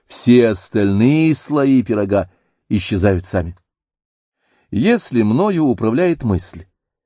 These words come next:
что я, в принципе, такой же человек, как и другие,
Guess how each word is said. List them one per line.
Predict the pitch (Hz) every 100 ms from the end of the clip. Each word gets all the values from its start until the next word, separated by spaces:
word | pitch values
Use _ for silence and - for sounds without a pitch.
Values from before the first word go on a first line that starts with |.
| _
что | - 104
я, | 113 233 240
в | -
принципе, | 226 226 - 190
такой | 170 170 247
же | 202 190
человек, | 190 123 87 - _ -
как | 95
и | 104
другие, | 87 73 82 87